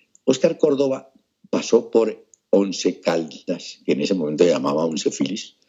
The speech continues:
pasó por el Atlético Quindío. Eh, Óscar Córdoba, mm, estuvo por, eh, Millonarios, estuvo en el Deportivo Cali, pero es evidente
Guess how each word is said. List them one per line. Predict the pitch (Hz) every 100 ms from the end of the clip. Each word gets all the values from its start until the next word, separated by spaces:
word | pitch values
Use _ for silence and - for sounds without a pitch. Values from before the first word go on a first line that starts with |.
| _ _ _ -
pasó | - - -
por | 82
el | 73
Atlético | 67 - 85 - - 135 120 110 - _ _ _ -
Quindío. | 147 135 156 98 107 - - - _ _ _ - - - - _
Eh, | 98 95 -
Óscar | 107 98 117 101
Córdoba, | - 104 101 98 92 - -
mm, | 98 92 82 78 -
estuvo | 92 - - 104 98 98
por, | 90 82 - -
eh, | - 82 80 78 78
Millonarios, | 80 85 80 82 85 92 98 101 101 - - - _ _ _ _ _ _ -
estuvo | 95 - - 90 87
en |
el | 87
Deportivo | 80 85 - - - 90 90
Cali, | - 80 87 98 - _ _ -
pero | 101
es | 123 143
evidente | 143 110 110 101 90 101 98